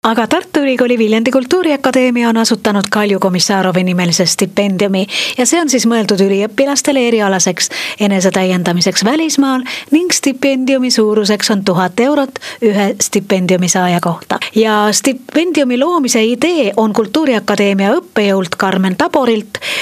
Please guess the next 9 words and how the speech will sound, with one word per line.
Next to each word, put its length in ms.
ja 180
kaasalgatajad 920
on 160
Tartu 300
Ülikooli 380
Viljandi 340
Kultuuriakadeemia, 1080
Eesti 340
Teatriliit 760